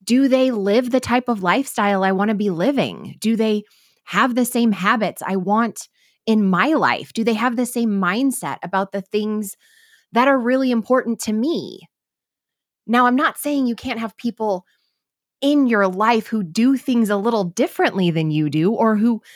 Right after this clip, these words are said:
think a little differently than you do. I'm saying to be intentional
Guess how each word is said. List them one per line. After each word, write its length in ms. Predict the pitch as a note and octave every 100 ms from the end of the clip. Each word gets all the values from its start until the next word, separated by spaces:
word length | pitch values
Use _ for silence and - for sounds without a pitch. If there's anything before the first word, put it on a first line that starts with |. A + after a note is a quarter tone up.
| - _ _
think 300 | A#3+ E4+ F4+
a 60 | C4+
little 260 | G#3 F#3
differently 540 | E3+ F3 - E3 E3 D#3+
than 180 | D3+ D3
you 180 | D3
do. 200 | C#3 E3+ -
I'm 160 | G#3+
saying 360 | A#3 - D#4+ F4
to 120 | C4 G#3+
be 180 | G#3+ -
intentional 1160 | F#3+ F#3 - - C#4 D4+ A3+ F3 C3+ F#2+ F3